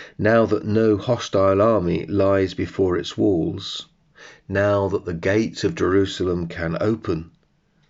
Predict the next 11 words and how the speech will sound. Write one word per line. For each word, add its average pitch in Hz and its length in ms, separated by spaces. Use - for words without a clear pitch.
the 101 100
psalmist 143 640
says, 87 520
"Walk 131 440
around 120 320
the 107 60
city, 98 560
take 135 320
it 135 100
all 127 160
in. 92 380